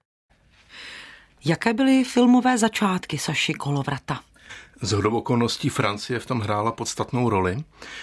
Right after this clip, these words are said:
Speaker 2: V roce devatenáct set devět totiž Alexandr Kolovrat navštívil Paříž, aby se seznámil s principy výroby filmů. Během svého pobytu se také seznámil a spřátelil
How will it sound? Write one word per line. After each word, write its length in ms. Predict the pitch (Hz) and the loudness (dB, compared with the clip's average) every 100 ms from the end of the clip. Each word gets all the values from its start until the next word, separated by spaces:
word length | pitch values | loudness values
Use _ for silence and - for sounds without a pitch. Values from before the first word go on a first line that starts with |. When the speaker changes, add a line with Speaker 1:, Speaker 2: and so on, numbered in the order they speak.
| - - | -14 -4
Speaker 2:
V 140 | 101 | 0
roce 320 | 95 92 113 | 0 0 0
devatenáct 480 | 104 95 - 113 110 | 0 0 -2 -2 -2
set 120 | - | -4
devět 480 | 101 95 101 107 - | -2 0 0 0 -4
totiž 520 | - 104 - 107 - - | -8 -6 -4 -4 -4 -4
Alexandr 520 | 101 - 107 104 104 | -6 -4 -6 -6 -8
Kolovrat 520 | - 104 104 113 113 | -4 -2 0 -2 -2
navštívil 460 | 104 - - 113 120 | -8 -6 -4 -2 -2
Paříž, 680 | - 95 98 95 110 - - | -2 -4 -4 -6 -6 -8 -6
aby 240 | 104 95 | -6 -4
se 320 | 95 - 107 101 | -2 -2 -2 -2
seznámil 840 | - 92 95 98 98 104 107 107 - - | -2 -2 0 0 0 -2 -4 -6 -12 -12
s 120 | - | -8
principy 920 | - 107 95 92 101 - - 104 104 98 - - | -4 -2 -2 -2 -6 -6 -2 -2 -2 -6 -16 -12
výroby 400 | 101 95 98 107 | -4 -2 0 -4
filmů. 540 | - 98 87 87 120 139 _ - - - - - 95 | -4 -4 -2 -4 -6 -10 _ -20 -18 -18 -16 -6 -2
Během 260 | 90 98 | -2 -2
svého 380 | 101 - 98 107 | -2 -2 0 0
pobytu 840 | - 101 92 98 - 113 110 107 104 | -2 -4 -2 -2 0 0 2 0 -2
se 180 | - | -6
také 320 | 101 101 110 98 | -6 -4 -4 -2
seznámil 640 | 101 92 95 101 101 104 | -4 -2 -2 -2 -2 -2
a 40 | |
spřátelil 840 | 104 - - 98 - 107 104 104 104 | -4 -6 -4 -4 -2 0 2 2 0